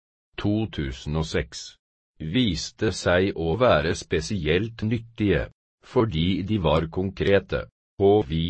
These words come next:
erfarte at de drev prosessen framover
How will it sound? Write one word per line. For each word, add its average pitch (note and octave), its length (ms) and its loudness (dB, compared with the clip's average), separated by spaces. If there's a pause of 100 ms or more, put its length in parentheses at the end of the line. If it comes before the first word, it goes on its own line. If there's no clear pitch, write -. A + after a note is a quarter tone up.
erfarte D#2 800 0
at F2 240 -4
de A2+ 160 0
drev E2 400 0
prosessen F#2 880 -2
framover E2 720 0